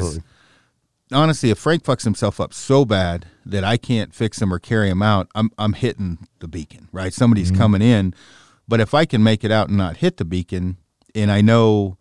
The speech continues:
Speaker 2: in the case of, like, um, you know, the gallbladder, you know, am I gonna die? Is it, I, I don't know, but I, I've had it three gallbladder attacks where now I, I've gotten rid of 'em, where my thing is, "Okay, I just need something to dull the pain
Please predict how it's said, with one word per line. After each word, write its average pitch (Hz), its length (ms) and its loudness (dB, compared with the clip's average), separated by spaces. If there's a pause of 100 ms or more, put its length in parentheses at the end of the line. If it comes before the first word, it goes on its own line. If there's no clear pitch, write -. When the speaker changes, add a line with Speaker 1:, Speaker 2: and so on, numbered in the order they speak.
(360)
Speaker 2:
in 117 140 2
the 104 60 2
case 110 320 -2
of, 92 160 -8
like, 95 320 -6
um, 85 460 -8 (160)
you 101 140 -6
know, 92 60 -4
the 87 60 -8
gallbladder, 82 520 -6 (280)
you 107 160 -14
know, 92 180 -10
am 113 140 0
I 117 80 2
gonna 110 180 2
die? 135 400 2
Is 107 160 2
it, 95 80 -8
I, 104 260 -8
I 139 140 0
don't 123 180 4
know, 127 220 4
but 104 160 0
I, 101 160 -2
I've 104 100 -2
had 113 220 -2
it 98 160 -2 (100)
three 120 640 0 (160)
gallbladder 90 480 -8
attacks 90 480 -8
where 95 140 -4
now 101 280 0
I, 92 100 -2 (100)
I've 87 220 -10
gotten 85 200 -8
rid 127 140 2
of 101 120 0
'em, 92 160 0 (460)
where 104 120 0
my 117 200 4
thing 117 220 0
is, 98 160 0
"Okay, 107 260 -2
I 139 100 -2
just 139 180 -4
need 104 140 -2
something 92 200 -6
to 90 60 -8
dull 92 200 -4
the 87 80 -8
pain 98 420 -4